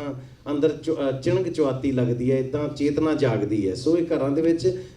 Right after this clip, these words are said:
ਮੈਂ ਬੇਨਤੀ ਕਰਦਾ ਹੁੰਦਾ ਅੱਗੇ ਵੀ ਸਾਰਿਆਂ ਨੂੰ ਕਿ ਘਰ ਦੇ ਵਿੱਚ ਨਾ ਅਸੀਂ ਫੁੱਲ ਬੂਟੇ ਵੀ ਲਾਉਂਦੇ ਹਾਂ, ਅਹ, ਸਾਜ਼ੋ ਸਮਾਨ ਲਾਉਂਦੇ ਹਾਂ, ਦੀਵਾਰਾਂ ਦੇ ਉੱਤੇ ਮੂਰਤਾਂ ਖਰੀਦ ਕੇ ਲਿਆ ਕੇ ਕੋਈ ਬੜੀਆਂ ਮਹਿੰਗੀਆਂ ਮਹਿੰਗੀਆਂ ਲਾ ਦਿੰਦੇ ਹਾਂ। ਕਹਿੰਦੇ, "ਇਹ ਪੇਂਟਿੰਗ ਮੈਂ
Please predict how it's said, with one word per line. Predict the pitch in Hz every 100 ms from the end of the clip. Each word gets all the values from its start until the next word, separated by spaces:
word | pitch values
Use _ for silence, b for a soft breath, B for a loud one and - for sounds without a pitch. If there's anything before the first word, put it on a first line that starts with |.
| -
ਮੈਂ | 143 165 165 -
ਬੇਨਤੀ | 147 156 180
ਕਰਦਾ | 180 165 147
ਹੁੰਦਾ | 143 147
ਅੱਗੇ | 139 143
ਵੀ | 156
ਸਾਰਿਆਂ | 127 131 131 151
ਨੂੰ | 170
ਕਿ | 180
ਘਰ | 175 151
ਦੇ | 127
ਵਿੱਚ | 147 151 156
ਨਾ | 190 185 B B 151
ਅਸੀਂ | 151 127
ਫੁੱਲ | 143 147
ਬੂਟੇ | 147 151 160
ਵੀ | 170 165
ਲਾਉਂਦੇ | 147 135 139 135
ਹਾਂ, | 127
ਅਹ, | 127 - - - 147 139
ਸਾਜ਼ੋ | 135 143 143 156
ਸਮਾਨ | 160 151 143 143
ਲਾਉਂਦੇ | 139 139
ਹਾਂ, | 143
ਦੀਵਾਰਾਂ | 131 139 135 143 151
ਦੇ | 156
ਉੱਤੇ | 143 156
ਮੂਰਤਾਂ | 147 139 139 151 151
ਖਰੀਦ | - 135 147 139
ਕੇ | 165
ਲਿਆ | 165 156
ਕੇ | 139 127 - B B B
ਕੋਈ | 160
ਬੜੀਆਂ | 151 131 139 147 156
ਮਹਿੰਗੀਆਂ | 143 175 190 180
ਮਹਿੰਗੀਆਂ | 170 165 165
ਲਾ | 151 131
ਦਿੰਦੇ | 135 139
ਹਾਂ। | 139
ਕਹਿੰਦੇ, | 135 143 147
"ਇਹ | 139 139 143
ਪੇਂਟਿੰਗ | 139 131 123 139
ਮੈਂ | 135 131 127 123